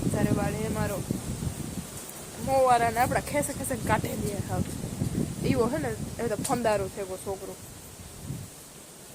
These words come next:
તો મમ્મી દીકરામાં ઘડીક વાર ઘૂમરે મારી, એની રાબ કરેલા, પછી ફૂઈને ઉઠાડા. તે ઈ જરાક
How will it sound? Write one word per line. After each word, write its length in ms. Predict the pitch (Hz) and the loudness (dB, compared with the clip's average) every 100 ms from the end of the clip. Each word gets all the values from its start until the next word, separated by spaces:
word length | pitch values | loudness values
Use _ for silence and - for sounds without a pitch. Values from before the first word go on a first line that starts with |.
| - - - - - - | -16 -16 -14 -14 -12 4
તો 80 | 427 440 381 - - | 6 6 4 -2 -2
મમ્મી 200 | 233 240 | -2 -2
દીકરામાં 460 | 254 262 254 240 233 | -2 -2 -2 -2 0
ઘડીક 240 | 254 247 | 0 0
વાર 100 | 233 | 0
ઘૂમરે 260 | 247 240 254 | -2 -2 0
મારી, 300 | 262 294 - - - - - - | 2 8 8 6 -4 -6 -4 -2
એની 160 | 220 220 | 2 6
રાબ 200 | 226 233 226 | 6 6 4
કરેલા, 320 | 269 302 349 - - - - - - - | 2 2 -2 -4 -12 -14 -14 -14 -16 -14
પછી 160 | - - - | -10 -8 -4
ફૂઈને 240 | 277 247 | -4 -4
ઉઠાડા. 360 | 247 - 320 349 - - - - - - - - - | -6 -2 -2 -2 -8 -16 -16 -16 -14 -16 -16 -16 -12
તે 60 | 208 | -6
ઈ 1300 | 196 196 202 - - - - - - - - - 202 | -4 -4 -6 -12 -16 -16 -16 -14 -14 -14 -14 -12 -8
જરાક 240 | - 202 | -4 -4